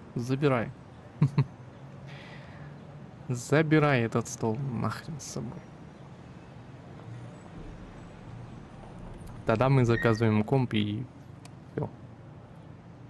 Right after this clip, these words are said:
И всё. Нам ничего больше не остаётся, зато мы щас заработаем на более новый комп намного быстрее. Реально. Там щас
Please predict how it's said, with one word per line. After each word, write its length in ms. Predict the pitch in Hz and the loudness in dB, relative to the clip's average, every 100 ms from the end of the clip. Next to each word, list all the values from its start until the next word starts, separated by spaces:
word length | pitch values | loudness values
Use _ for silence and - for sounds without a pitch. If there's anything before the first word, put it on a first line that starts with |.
| - - - - - - | -18 -18 -18 -20 -14 -2
И 240 | 143 156 | 0 0
всё. 560 | - - - 110 104 110 - - - - - - - _ - - _ _ _ - | -2 -4 0 2 2 -2 -8 -20 -20 -20 -20 -20 -20 _ -12 -12 _ _ _ -6
Нам 280 | 147 123 123 | -2 0 2
ничего 260 | 120 131 | 2 2
больше 300 | 123 127 - | 4 4 4
не 120 | 131 | 4
остаётся, 540 | 123 - 131 156 202 143 | 4 4 6 6 6 4
зато 280 | 123 120 147 | 4 4 4
мы 300 | 165 156 147 | 6 4 4
щас 240 | - 139 - | 2 0 2
заработаем 720 | 123 117 117 131 139 139 117 - - - - - - | 2 4 4 4 4 4 2 -6 -18 -20 -20 -20 -6
на 100 | 139 | -4
более 340 | 113 135 143 123 | 4 6 6 6
новый 320 | 123 123 123 | 6 6 4
комп 300 | - 147 165 - - - - - - - | 6 4 4 -6 -18 -20 -18 -18 -18 -6
намного 600 | 123 123 120 123 147 143 | 0 2 4 4 4 4
быстрее. 680 | 120 127 120 - - 110 - - - - - - - - - | 2 2 0 0 2 2 2 -4 -16 -18 -18 -18 -18 -18 -4
Реально. 580 | 117 127 117 117 - - - - - - - - - - - - - - - - - - - - - - - | 0 2 2 2 -2 -6 -16 -20 -20 -20 -20 -20 -18 -18 -18 -18 -18 -18 -18 -20 -20 -20 -20 -18 -18 -18 -12
Там 100 | 139 | -6
щас 320 | 127 143 131 | 0 2 2